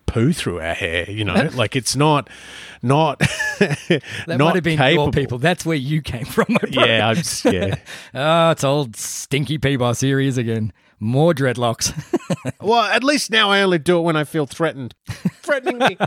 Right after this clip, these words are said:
Speaker 1: <laughs>
Speaker 2: Good old bronzing.
Speaker 1: Yes. Yeah, so it i-, it is an interesting thing. So we, we immediately have, we immediately have a problem. And I love that you've just alluded to a culture or, a, you know, that in itself sort of refers,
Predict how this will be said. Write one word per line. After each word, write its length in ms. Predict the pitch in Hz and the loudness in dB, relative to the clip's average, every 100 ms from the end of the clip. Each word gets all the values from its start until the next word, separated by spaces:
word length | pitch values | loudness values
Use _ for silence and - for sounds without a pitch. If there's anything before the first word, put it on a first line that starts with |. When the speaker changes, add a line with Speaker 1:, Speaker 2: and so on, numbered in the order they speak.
| - 220 - 160 | -2 -6 -4 -10
Speaker 1:
<laughs> 480 | - - - - 120 | -10 -16 -16 -16 -4
Speaker 2:
Good 140 | 160 | 2
old 200 | 151 139 | 2 2
bronzing. 500 | 113 127 135 120 117 - - - _ - | 2 2 2 0 -4 -6 -18 -20 _ -16
Speaker 1:
Yes. 480 | 139 123 120 - - - - | -6 -2 -2 -6 -16 -20 0
Yeah, 240 | 180 175 | 2 2
so 380 | 123 - 175 170 170 | 0 0 2 2 2
it 140 | 160 160 | 0 2
i-, 180 | 151 185 | 0 0
it 120 | 160 | 0
is 160 | 165 139 | 0 2
an 80 | |
interesting 440 | 135 139 131 - 110 | 0 -2 -4 -4 -6
thing. 300 | - 117 92 | -4 -4 -4
So 160 | - | -6
we, 180 | 117 120 | -4 -4
we 220 | 120 123 | -2 0
immediately 540 | 120 123 135 123 104 98 | 2 2 0 0 -4 -6
have, 400 | 95 101 90 - _ | -4 -4 -6 -18 _
we 120 | 113 | -2
immediately 440 | 113 123 110 - 104 | 0 0 0 -6 -8
have 160 | 107 | -6
a 60 | 95 | -6
problem. 520 | - 117 104 87 87 - - - | -4 -2 -2 -6 -12 -20 -18 -2
And 140 | 156 | 2
I 100 | 170 | 4
love 340 | 160 170 226 190 | 4 4 2 0
that 140 | 190 | 0
you've 200 | 131 113 | 0 0
just 320 | - 110 - - | 0 -2 -2 -6
alluded 520 | 120 107 117 107 92 - | -2 2 2 0 -4 -6
to 300 | - 120 98 - | -2 0 0 -2
a 160 | 104 95 | -4 -4
culture 680 | - 117 95 - 85 85 151 - - - | -2 0 0 -4 -4 -6 -12 -16 -20 -10
or, 300 | - 110 107 - | -2 0 0 -2
a, 80 | |
you 200 | 113 113 107 | -2 0 0
know, 200 | 98 98 | 0 0
that 180 | 107 | -4
in 160 | 113 113 | -2 -2
itself 460 | 104 - 123 123 113 | -2 0 2 2 2
sort 200 | - 101 | 0 2
of 80 | 95 | 0
refers, 680 | 98 - 98 92 92 - | -2 0 0 0 -2 -6